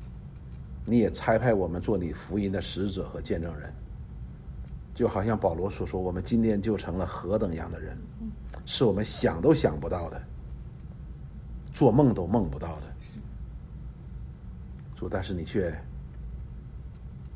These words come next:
将这样的恩典给了我们。我们若在你面前不尽心竭力，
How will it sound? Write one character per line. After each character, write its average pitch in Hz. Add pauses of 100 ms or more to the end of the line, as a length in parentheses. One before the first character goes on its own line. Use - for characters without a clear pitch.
(800)
将 95
这 104
样 92
的 73
恩 95
典 80
给 69
了 71
我 73
们。 71 (840)
我 101
们 98
若 117
在 117
你 92
面 101
前 92
不 92
尽 104
心 87
竭 78
力， 85